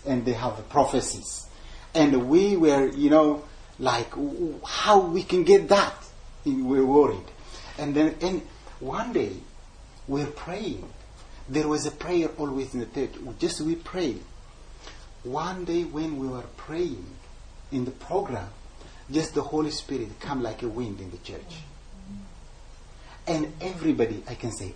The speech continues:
everybody in the church was filled with the Holy Spirit. But we were praying almost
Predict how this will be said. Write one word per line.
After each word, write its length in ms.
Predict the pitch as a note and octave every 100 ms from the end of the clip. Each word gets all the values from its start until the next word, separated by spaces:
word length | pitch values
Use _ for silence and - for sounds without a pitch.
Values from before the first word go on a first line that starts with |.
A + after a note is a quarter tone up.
| -
everybody 640 | F3+ F3+ C#3+ D#3+ C3+ C3 C3+
in 120 | C3+ A#2
the 100 | G#2
church 340 | B2+ A2 -
was 160 | F#2+ -
filled 240 | A#2 G2
with 160 | G2+ F#2
the 60 |
Holy 200 | - F#2
Spirit. 320 | - - F2 F2+ - - F2+ E2+ G2+ C#2 - - - B2+
But 260 | D3 D3 -
we 180 | D3 D#3
were 160 | D3 B2+
praying 320 | - C3+ B2
almost 380 | A#2 G#2+ G#2+